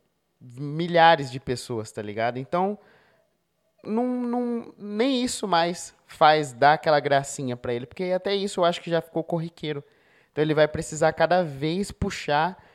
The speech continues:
coisas mais absurdas pra ele poder se sentir vivo e motivado. Aí o, eu tava até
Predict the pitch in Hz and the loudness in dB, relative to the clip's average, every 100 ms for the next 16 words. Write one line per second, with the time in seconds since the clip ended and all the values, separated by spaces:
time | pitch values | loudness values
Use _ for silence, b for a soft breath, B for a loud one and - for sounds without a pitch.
0 | b - 147 151 156 147 143 185 208 190 | b -4 -2 -2 -2 0 0 0 -4 -6
1 | - - 143 165 214 - _ _ _ _ | -10 -6 -4 -4 -6 -10 _ _ _ _
2 | _ _ _ _ _ 135 147 160 165 147 | _ _ _ _ _ 0 2 2 0 -2
3 | 165 160 170 175 135 131 180 202 - 151 | -6 -8 -6 -6 -4 -4 -4 -8 -12 -6
4 | 165 170 190 135 104 101 - B B B | -4 -2 -4 -2 -2 -4 -14 B B B
5 | B - 127 135 170 180 156 143 127 113 | B -4 -2 0 -2 -2 -2 -2 -2 -2
6 | 117 143 127 135 135 | -2 -2 -2 0 -2